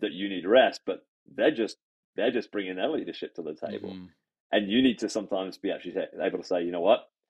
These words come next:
Speaker 1: This is, this is a next week situation. I'm, I'm actually taking the day off." Like,
Speaker 2: Mm-hmm.
Speaker 1: a-, and just being, being aware of even just, yeah, like you said, that,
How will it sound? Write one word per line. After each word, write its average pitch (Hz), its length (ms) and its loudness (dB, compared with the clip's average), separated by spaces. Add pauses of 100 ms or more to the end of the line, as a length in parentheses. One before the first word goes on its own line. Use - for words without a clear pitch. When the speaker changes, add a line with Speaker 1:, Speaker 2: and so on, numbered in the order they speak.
(480)
Speaker 1:
This 98 180 0
is, 123 240 6
this 110 200 0
is 131 120 2
a 113 60 0
next 95 260 -4
week 87 220 -4 (380)
situation. 80 580 -6
I'm, 92 140 -4 (120)
I'm 98 120 0
actually - 280 -4
taking 85 140 -10
the 78 60 -6
day 71 200 -8
off." - 100 -18 (200)
Like, 87 300 -2
Speaker 2:
Mm-hmm. 80 260 -20 (320)
Speaker 1:
a-, 107 160 4
and 110 100 2
just 117 180 0
being, 113 300 4
being 113 220 6
aware 101 500 6
of 90 100 -2
even 101 240 -6
just, 90 200 -10
yeah, 90 160 -8
like 85 200 -10
you - 60 -20
said, - 220 -10
that, 82 140 -6